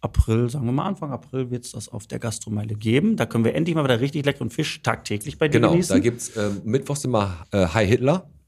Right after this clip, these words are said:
Speaker 2: <laughs> Bes-, als, bes-, als Besonderes. Und, äh, genau, äh, wo der Fabi, der, der, der zeigt mir jetzt so ein paar Sachen. Wir haben ja unsere Schröders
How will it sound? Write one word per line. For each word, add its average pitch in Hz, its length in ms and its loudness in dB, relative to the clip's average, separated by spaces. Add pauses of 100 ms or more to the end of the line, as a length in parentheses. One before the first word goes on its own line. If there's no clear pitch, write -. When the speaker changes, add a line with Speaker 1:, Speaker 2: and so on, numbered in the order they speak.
(200)
Speaker 2:
<laughs> - 20 8 (2500)
Bes-, 104 140 4
als, 101 200 4
bes-, 110 160 4 (800)
als - 120 -2
Besonderes. 101 420 0 (360)
Und, 139 280 6
äh, 113 260 4
genau, 143 340 4 (480)
äh, 113 60 2
wo 110 380 4
der 117 100 8
Fabi, 151 240 4
der, 98 140 6
der, 101 160 4
der 98 400 0
zeigt - 220 -2
mir 101 100 2
jetzt 90 120 0
so 98 80 -4
ein 87 300 -8
paar 95 160 -2
Sachen. 95 320 -4
Wir 101 140 2
haben 131 160 2
ja 139 140 4
unsere 110 640 2
Schröders 151 640 6